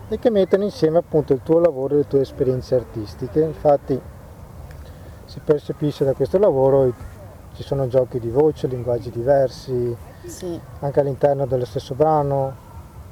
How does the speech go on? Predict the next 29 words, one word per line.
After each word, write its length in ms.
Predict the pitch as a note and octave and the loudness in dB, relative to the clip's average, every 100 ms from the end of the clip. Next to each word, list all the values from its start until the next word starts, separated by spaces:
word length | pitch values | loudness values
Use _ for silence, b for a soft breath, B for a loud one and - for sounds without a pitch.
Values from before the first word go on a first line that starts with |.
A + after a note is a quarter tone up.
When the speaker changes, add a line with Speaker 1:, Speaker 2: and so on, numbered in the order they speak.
| - - | -16 -4
Speaker 1:
e, 500 | D#3+ D#3+ D#3 D#3 D#3 | 2 4 6 6 2
ma 160 | F#3+ E3+ | -2 -6
comunque 300 | - F#3 D#3+ | -4 -2 0
presentacelo 680 | - D3 F3 E3 D#3+ D#3 C#3 - | 2 2 2 0 -2 -2 -4 -8
tu 120 | A#2 A2+ - - - B2+ | -10 -10 -14 -20 -16 -12
meglio 260 | A#2 G#2+ A2 | -10 -10 -10
questo 560 | A2+ - B2 A2 G#2 G2+ | -10 -10 -8 -8 -8 -6
Speaker 2:
Ah, 100 | F3 | -2
Speaker 1:
progetto. 500 | E3+ A2 A2 G2+ - | -2 0 -2 -2 0
Speaker 2:
Epitome 840 | A#3 - C4+ C#4+ D4+ D4+ D4+ D#4 - | 0 2 0 2 2 4 4 2 2
è 580 | F#3+ F#3 F#3 F3+ F3 F3 | 2 4 4 2 2 2
una, 440 | F3+ F#3 F#3+ F#3 E3+ | 2 2 2 2 0
un 160 | F3 | 2
breve 220 | G3 B3 | 2 2
assunto, 580 | C4 - G#3 G#3 A#3 C4+ | 0 0 2 2 2 2
una 200 | C#4 G3+ | 2 -2
breve 280 | F3+ G3+ A#3 | 2 4 4
raccolta, 340 | - - E3+ | 2 2 2
Speaker 1:
Esatto. 140 | F3 - | 4 4
Speaker 2:
infatti 600 | G3 F#3 F3+ F#3+ F3+ E3 | 2 2 2 0 0 2
raccoglie 320 | D#3+ - F#3 F3+ | 2 2 0 2
solo 300 | - G3 F3+ | 2 2 2
tre 200 | F#3+ G3 | 2 4
brani 580 | F3 D#3+ D#3 E3+ A3+ C#4 | 6 4 4 2 2 2
che 100 | B3+ | 2
vogliono 320 | G#3 B3 C4+ | 2 2 2
essere 380 | F#3+ - - F3+ | 0 -2 0 0
un, 320 | F#3+ F#3+ F#3 | 2 0 0
ehm, 1040 | F3+ F3 E3+ E3+ D#3+ D#3 D#3+ D#3 - - | 0 -2 -2 -2 -2 -2 -4 -6 -6 -8